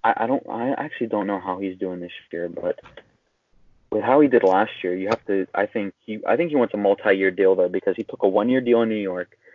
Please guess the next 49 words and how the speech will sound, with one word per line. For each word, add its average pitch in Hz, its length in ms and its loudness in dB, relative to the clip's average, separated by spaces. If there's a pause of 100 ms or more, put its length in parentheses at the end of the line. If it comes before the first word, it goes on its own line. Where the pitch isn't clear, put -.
(240)
then 101 120 4
he 107 60 0
went 107 140 -2
to 110 60 -4
Chicago 104 500 0
to 95 60 0
take - 200 -8
a 95 60 0
one-year 95 320 -4
deal. 90 400 -4 (1080)
Chicago's 165 420 0
not 95 180 -4
doing 110 280 0
very 90 200 -2
well, 90 320 -2
so 92 160 0
honestly, 104 500 -2 (120)
they 107 100 2
could 104 200 -4
look 101 180 -2
at 110 100 -6
trading 101 440 0
him 92 100 -6
if 87 120 -12
they 95 80 0
wanted 90 340 -4
to, 95 100 -2
if 90 80 -4 (220)
someone 101 260 -4
wants 95 260 -2
him 92 140 -8
for - 140 -2
the - 80 -6
playoffs, 95 480 2 (560)
if - 120 -12
someone 98 400 -2
wants 90 300 -8
a, 90 160 4
uh, 87 360 0 (680)
re-, 107 400 2
either 95 360 6
a 90 80 -2
very 101 300 6
good 95 200 -2
backup 127 500 0
or 90 440 2
wants - 280 -8
an - 120 -4
upgrade. - 460 -4